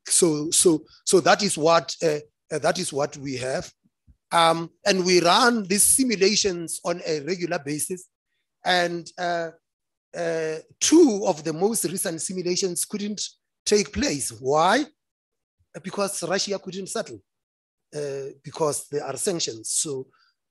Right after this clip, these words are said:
um, um, that is what, uh, uh, we have. And the, uh, new development bank, uh, itself had found that,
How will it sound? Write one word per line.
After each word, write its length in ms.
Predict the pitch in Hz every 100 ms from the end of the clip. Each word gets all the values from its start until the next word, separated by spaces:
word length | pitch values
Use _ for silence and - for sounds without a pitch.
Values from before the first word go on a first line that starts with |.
| _
um, 380 | 151 147 143 139 - _ _ _ -
um, 520 | 151 143 139 139 143 _ -
that 280 | 139 185
is 180 | 180 151
what, 360 | 143 147 156 - - _ _
uh, 40 | 156
uh, 640 | 147 139 135 _ _ 139 120
we 260 | 120 202
have. 360 | 165 151 156 190 _ _ _ _ -
And 380 | 170 170 170
the, 680 | 151 156 180 175 175 175 175 196 _ _ _ _
uh, 420 | 170 165 160 160 156 _ _ -
new 220 | 196 320
development 640 | 226 208 226 247 202 160
bank, 440 | 160 277 214 - -
uh, 80 | 175 165
itself 460 | 165 - 254 165
had 160 | 165 151
found 400 | - 190 208 185 156
that, 280 | 170 170